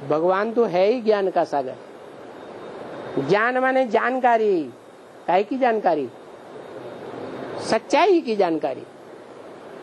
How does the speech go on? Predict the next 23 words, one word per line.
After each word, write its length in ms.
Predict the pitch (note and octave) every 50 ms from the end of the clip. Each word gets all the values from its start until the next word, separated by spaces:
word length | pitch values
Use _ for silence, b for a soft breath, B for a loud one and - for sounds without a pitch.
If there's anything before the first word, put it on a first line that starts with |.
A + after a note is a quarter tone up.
| - - - - - -
दुनिया 600 | - D#3+ D3 C#3 E3+ F#3 G#3 A3 A#3+ B3+ B3+ B3+
में 200 | C4+ C4+ C4 C4
कोई 440 | C4+ - A#3 A#3 B3+ C#4 D4+ F#4 F4
भी 160 | F#4 E4+ E4+
नहीं 280 | E4 E4 E4 E4 D#4+ D4+
है 480 | C#4+ C#4 C4+ C4+ B3+ A#3+ A3+ G#3+ G3+
जिसके 320 | F#3 G3+ A3 - - B3+ A#3+
पास 600 | A#3+ B3 A#3 A#3+ B3+ D4 E4+ E4 - - - - - - - - - - - - - - - - - - - - - - - - -
सच्चाई 840 | - - - - - A#3+ A#3+ - - - - A#3+ A3+ A#3+ C#4 C4+ B3+
हो, 440 | A#3 A3+ A3+ G#3+ G3 F3 D#3 C3+ A2+ - - - - - - - - - - - - - - - - - - - - - - - - - - - - -
इसलिए 280 | - - G3+ G#3+ A3
कहते 320 | - G#3+ G3+ G3 - B3+ C4+
हैं 200 | C#4+ C4+ B3+ G#3+
God 400 | G#3 G#3 G#3+ A3+ B3 B3+ B3+ C4+
is 220 | F#4+ D#4 - -
truth। 400 | - A#3+ A3 - - F3 D#3 C3+ B2 - - - - - - - - - - - - - - - - - - - - - - - - - - - - - - - - - - -
सत्य 260 | - C4+ C#4 - D4+ C4
को 140 | D#4 C4+
ही 140 | B3+ B3+ B3
ज्ञान 280 | A#3 A#3+ A#3 A3+ A3 G#3+
कहा 240 | A3+ G#3 F#3 F#3+ F#3+
जाता 260 | F#3+ F3+ D#3+ - E3
है, 220 | D3+ C3+ C3 -